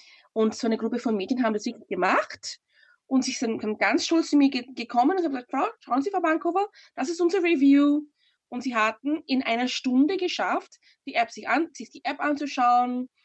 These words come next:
ein, ein Clip zu machen, also ein Re-, ein Erklärvideo zu machen, warum sie das, was ist so gut an die App, was ist schlecht an die App, alles ausprobiert und es war wunderbar.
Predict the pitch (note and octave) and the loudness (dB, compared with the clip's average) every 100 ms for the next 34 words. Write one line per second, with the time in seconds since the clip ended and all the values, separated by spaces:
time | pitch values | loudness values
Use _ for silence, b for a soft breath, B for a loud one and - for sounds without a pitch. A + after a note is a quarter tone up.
0 | _ _ G#3+ G3+ G#3 G3 G3 - G4 - | _ _ -4 -4 -4 -10 -14 -8 -8 -8
1 | - D#4+ C4 C4+ D4 C4 A3 G#3 G3+ G#3 | -2 0 2 0 -2 -2 -2 -4 -4 -6
2 | - G3 G3 F#3+ C4 D4+ E4+ D4 D4+ B3+ | -6 -6 -6 -8 -4 -2 0 -2 -2 -2
3 | A3+ B3+ A3 G3+ A3+ A3+ G#3+ - B B | -2 -6 -4 -4 -4 -6 -8 -10 B B
4 | B F#3+ - - F#4+ F#4 G#4+ F#4 E4+ C4+ | B -8 -8 -10 -2 4 4 4 2 0
5 | C4 G#3+ A3 C#4 F#4+ E4 - D4 D4 _ | 0 -6 -6 -6 -2 -2 0 -2 -2 _
6 | b b - A3 A3 - D#4 D#4+ C#4+ C#4 | b b -6 -4 -2 0 0 0 0 2
7 | C#4 C4 B3 A#3+ A3+ A3+ A#3 A3+ - E3+ | 2 0 -4 -2 -2 -2 -6 -8 -10 -12